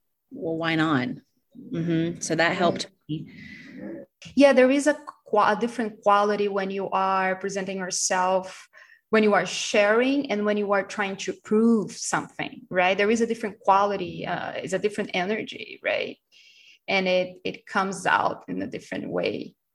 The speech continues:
Speaker 2: when you are sharing and when you are trying to prove.
Speaker 1: That, yeah, yeah, that's powerful and super subtle, because I
Speaker 2: Mm.
Speaker 1: would agree. Our energy can detect, like, what's the motivation
Speaker 2: Right.
Speaker 1: here? Is my motivation to sell you something, or is it just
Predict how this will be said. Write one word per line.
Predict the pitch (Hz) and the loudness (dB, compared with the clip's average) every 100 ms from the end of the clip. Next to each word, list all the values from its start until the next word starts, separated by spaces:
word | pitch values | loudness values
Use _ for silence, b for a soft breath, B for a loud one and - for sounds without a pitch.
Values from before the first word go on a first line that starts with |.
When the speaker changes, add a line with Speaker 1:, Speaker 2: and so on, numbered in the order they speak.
| _ _ _ | _ _ _
Speaker 2:
when | 160 185 190 | -4 0 2
you | 180 | 0
are | - 185 185 | 2 2 0
sharing | 185 - 202 185 175 185 220 269 277 - | -4 -6 -2 0 0 0 0 -2 -2 -6
and | 196 | -4
when | 180 | -4
you | 185 180 | -2 -4
are | |
trying | 175 - 185 180 | -6 -8 -8 -8
to | - | -12
prove. | - - 185 185 185 - - _ _ - | -12 -6 -4 -4 -10 -18 -20 _ _ -6
Speaker 1:
That, | 180 165 185 | 0 0 2
yeah, | - | 0
yeah, | 185 202 170 | 2 4 4
that's | 170 196 | 4 2
powerful | 185 180 185 170 156 | 2 2 2 0 0
and | 156 170 | -2 -4
super | - 196 196 170 | -4 -4 -2 -4
subtle, | - 156 147 92 151 - | 0 0 0 0 -6 -10
because | 165 165 - | -4 -4 -2
I | - 226 | 2 2
Speaker 2:
Mm. | 202 180 165 | 2 -2 -6
Speaker 1:
would | 165 | -4
agree. | 147 151 156 151 135 - _ - | -4 0 2 4 2 0 _ -4
Our | 156 151 | 2 4
energy | 147 185 190 185 175 160 156 | 4 2 0 0 2 2 0
can | 175 160 | -2 -2
detect, | 156 151 - 151 139 - - _ B B - | -2 -4 -2 -2 -2 -6 -14 _ B B -8
like, | 160 | -2
what's | 175 - | 0 0
the | 202 | 0
motivation | 175 160 151 147 143 | 2 2 2 2 0
Speaker 2:
Right. | 143 | 2
Speaker 1:
here? | 139 | 0
Is | - _ 190 | 0 _ -6
my | 175 | -2
motivation | 180 175 165 170 165 151 | 0 2 2 2 0 -4
to | 147 | -4
sell | - 139 156 | -2 2 2
you | 170 170 | 2 0
something, | 170 - 170 175 - 185 185 - | -2 -4 -4 -6 -4 -2 0 0
or | 156 156 | 4 4
is | 151 151 156 | 6 2 0
it | 139 | -4
just | 143 170 - | -4 -4 -4